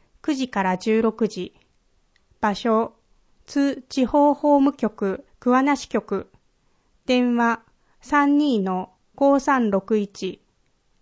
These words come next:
ファックス、三二の五三六二。人権相談。月曜から金曜、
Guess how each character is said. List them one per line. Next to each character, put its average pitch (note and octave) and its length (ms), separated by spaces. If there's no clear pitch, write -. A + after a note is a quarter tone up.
フ D#4 80
ァ - 20
ッ - 40
ク C4+ 160
ス、 - 340
三 C4+ 440
二 C4 200
の F#3 320
五 C#4 220
三 C4 300
六 G3 280
二。 G3+ 340
人 C#4+ 260
権 C#4+ 300
相 B3+ 280
談。 F#3+ 340
月 A#3+ 300
曜 D4 200
か - 160
ら F#3+ 120
金 G#3+ 320
曜、 G3 360